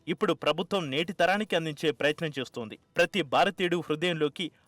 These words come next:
ఆ రాజ్యాంగ ప్రతి నమూనాను ప్రతిష్ఠించే చర్యలకు అందుకే మోడీ సర్కార్ పూనుకుంది అంటున్నారు.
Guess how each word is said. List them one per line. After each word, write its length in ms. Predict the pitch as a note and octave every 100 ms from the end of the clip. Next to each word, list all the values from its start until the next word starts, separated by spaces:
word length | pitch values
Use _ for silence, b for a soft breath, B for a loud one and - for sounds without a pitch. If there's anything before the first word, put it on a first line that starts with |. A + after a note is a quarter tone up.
| b
ఆ 100 | D3+
రాజ్యాంగ 480 | E3 F3+ F#3 A3 G#3+
ప్రతి 320 | - E3+ -
నమూనాను 480 | C#3+ E3 F3+ E3+ F3
ప్రతిష్ఠించే 520 | E3 A#3+ A3+ F#3 F3+
చర్యలకు 580 | D#3 E3 D#3 D#3+ D3+ D#3+ - B2+
అందుకే 360 | D#3 D#3+ D3 - -
మోడీ 300 | A#2 F3+ G#3
సర్కార్ 380 | - D#3 - D3
పూనుకుంది 580 | - D3+ E3 D#3 C#3+ C#3
అంటున్నారు. 420 | B2+ B2+ A#2+